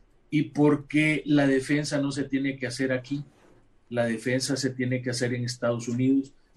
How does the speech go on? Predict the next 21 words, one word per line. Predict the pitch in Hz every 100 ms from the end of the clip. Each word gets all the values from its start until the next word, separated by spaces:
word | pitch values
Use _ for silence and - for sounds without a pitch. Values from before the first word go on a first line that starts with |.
| -
Los | 135 135 127
abogados | 135 117 110 110 131 139 131
en | 123
Estados | 123 131 131 131
Unidos | 127 135 135
son | 135 143 139
carísimos, | - 147 185 247 - 165 127 120 120
Rómulo. | 151 156 160 156 156 - _ _ _ _
Eh, | 127 127 117 113 _ _ -
cuestan | 147 143 - 156 151
unas | 147 147
verdaderas | 139 131 120 120 135 147
fortunas, | 151 127 - - 160 156 147 - _ _ _
eh, | 123 117 139
estos | 135 - 143
bufetes | 139 127 143 143 143 127
que | 135
defienden | 120 110 131 135 131 120
a | 117
estas | 120 123 123
gentes | 123 123 131 127 -